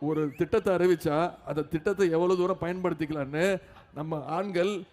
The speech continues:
மகளிர் கிட்ட தான் கத்துக்கணும். ஏன் சொல்றேன்னா, இந்த மூணு வருஷத்துல மட்டுமா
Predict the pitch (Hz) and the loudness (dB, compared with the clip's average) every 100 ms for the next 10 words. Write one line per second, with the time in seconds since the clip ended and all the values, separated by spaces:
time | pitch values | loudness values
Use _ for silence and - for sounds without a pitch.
0 | - 139 165 214 226 208 196 190 202 185 | -12 -6 2 6 6 6 2 2 2 2
1 | 202 196 185 127 - 139 196 202 196 175 | 2 0 0 -4 -8 0 0 2 2 2
2 | 160 139 151 170 - _ 165 160 139 180 | 0 -4 -4 -6 -10 _ -6 -4 -2 2
3 | 233 220 202 196 185 185 165 165 147 151 | 2 2 0 0 -2 -2 -2 -4 -6 -4
4 | 170 | -6